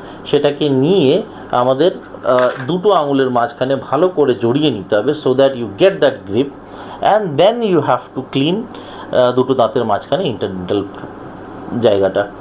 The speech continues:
তো এটা করলে basically কি হয়, আহ, দুটো দাঁতের মাঝখানে যে খাবার যেখানে জমে থাকে সেটা ক্লিন হয়ে যায়। এখন রেডিমেড ইউনিফ্লস বলি আমরা, রেডিমেড কিছু ফ্লসেসও অ্যাভেলেবল, সেটা দিয়ে যদি আপনার কাজ হচ্ছে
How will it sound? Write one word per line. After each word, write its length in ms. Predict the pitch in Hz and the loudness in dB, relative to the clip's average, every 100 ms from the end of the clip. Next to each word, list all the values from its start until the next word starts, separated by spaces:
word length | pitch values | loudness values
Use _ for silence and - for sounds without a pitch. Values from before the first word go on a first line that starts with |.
| - - - | -16 -16 -2
তো 80 | 196 | 0
এটা 260 | 196 175 214 | 2 2 2
করলে 360 | 196 170 165 | 2 2 2
basically 480 | 165 147 139 143 135 135 | 2 0 2 2 2 2
কি 120 | 127 | 2
হয়, 200 | 135 175 | 4 2
আহ, 1300 | - - - - - 120 117 120 113 113 110 92 120 | 0 -14 -20 -12 2 6 8 8 8 6 4 2 0
দুটো 220 | 147 165 | 2 4
দাঁতের 320 | 135 123 190 | 2 0 0
মাঝখানে 420 | 156 151 - 220 | -2 -4 -6 -4
যে 100 | 151 | -4
খাবার 380 | - 107 104 104 | -4 0 0 0
যেখানে 340 | 107 101 110 101 | -4 -6 -6 -4
জমে 220 | 101 101 | -6 -4
থাকে 220 | 120 185 | -4 -4
সেটা 220 | 143 - | -2 -4
ক্লিন 280 | - 127 110 | -2 -2 -2
হয়ে 200 | 98 92 | -2 0
যায়। 180 | 95 - - - - - | 0 -2 -8 -16 -16 -4
এখন 320 | 135 147 208 170 | -2 0 0 2
রেডিমেড 560 | 143 190 196 220 220 220 | 2 2 2 2 0 -4
ইউনিফ্লস 680 | 151 185 220 220 160 131 127 | 2 4 4 2 4 2 0
বলি 240 | 113 117 123 | -2 2 2
আমরা, 240 | 127 196 - - - | 2 0 0 -16 -4
রেডিমেড 440 | 131 156 196 214 208 | 0 2 2 0 0
কিছু 200 | 175 175 | 0 0
ফ্লসেসও 500 | - 139 143 156 170 | 2 2 2 4 4
অ্যাভেলেবল, 560 | 113 127 147 156 220 277 | 4 4 2 2 0 0
সেটা 280 | - 160 160 | 0 2 2
দিয়ে 180 | 175 | 0
যদি 220 | 170 165 170 | 0 2 2
আপনার 260 | 151 170 | 2 -2
কাজ 280 | 170 135 156 | 2 2 2
হচ্ছে 360 | 127 131 - | -2 -2 -2